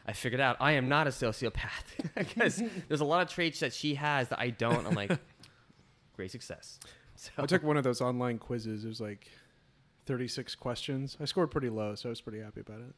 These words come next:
Speaker 1: That's good.
Speaker 2: <laughs>
Speaker 1: Yeah.
Speaker 2: Uh, that was a long time ago, so I should probably take it again just to be safe. But, uh,
Speaker 1: Yeah, you never know.
Speaker 2: Yeah.
Speaker 1: Yeah. Um,
Speaker 2: <laughs>
Speaker 1: but I don't, what, what about you guys? Any books you guys have read this year that are worth mentioning?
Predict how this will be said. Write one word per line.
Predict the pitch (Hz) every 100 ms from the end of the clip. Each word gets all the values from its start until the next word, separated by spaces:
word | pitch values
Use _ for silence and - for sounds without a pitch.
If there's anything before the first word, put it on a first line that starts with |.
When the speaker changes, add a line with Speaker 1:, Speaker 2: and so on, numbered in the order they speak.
| _
Speaker 1:
That's | 143 -
good. | 208 -
Speaker 2:
<laughs> | 226 226 - - - - _ _ _ - - - _ - - -
Speaker 1:
Yeah. | 113 98
Speaker 2:
Uh, | 143
that | 147
was | 147 143
a |
long | 135 127
time | 120 123
ago, | 110 104
so | 101 107
I |
should | 104
probably | 123 104
take | 107 101
it |
again | 98 101 98 95 _
just | - -
to |
be | 95
safe. | - 90 92 - - -
But, | -
uh, | 127 - - - - -
Speaker 1:
Yeah, | 117 120
you | 120
never | 135
know. | 151 170 120 127 120 120 -
Speaker 2:
Yeah. | 113 110 98 - -
Speaker 1:
Yeah. | 113 107
Um, | 101 95 180 -
Speaker 2:
<laughs> | - -
Speaker 1:
but | - 131
I |
don't, | 175
what, | 147 165
what | 160 135
about | 143 139
you | 127
guys? | 104 98
Any | 104
books | 117 117 104 - -
you |
guys | 107 104
have | 110
read | 104 98
this | 92 98
year | 90
that | 92
are | 95 92 - -
worth | 101 101
mentioning? | 98 95 95 90